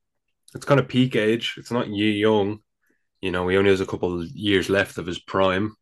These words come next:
So he's not young, but he's not too old. He's at an age where if you want a ready-made centre forward in their prime,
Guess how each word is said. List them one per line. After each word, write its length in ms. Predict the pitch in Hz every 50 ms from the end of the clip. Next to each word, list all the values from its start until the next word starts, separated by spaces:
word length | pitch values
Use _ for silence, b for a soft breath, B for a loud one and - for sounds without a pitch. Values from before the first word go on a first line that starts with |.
| _ _
So 140 | - -
he's 100 | 101 104
not 160 | 120 135 131 110
young, 360 | 104 107 107 104 104 104 104
but 80 | 95
he's 100 | 95 92
not 140 | 110 117 -
too 240 | - - 107 104 95
old. 380 | 90 87 85 90 90 95 - - b b b b b b b -
He's 100 | - 110
at 120 | 113 104
an 80 | 101 98
age 260 | 98 101 104 95 87
where 380 | 90 90 87 87 87 85 - _ _ _ _ _ _ _
if 160 | 110 104 -
you 200 | 101 101 101 101 98
want 520 | 92 98 95 95 95 90 85 78 - - - _ _ _ _ _ _ _ _ _ _ _ _ -
a 100 | 107 101
ready-made 580 | 95 95 98 95 92 92 87 90 90 90 87
centre 280 | - - 95 87 82 87
forward 500 | - - 87 87 87 85 80 80 80 - - _ _ _ -
in 240 | 113 104 98 98 92
their 140 | 90 85
prime, 560 | 80 - - - 95 87 87 87 87 80 73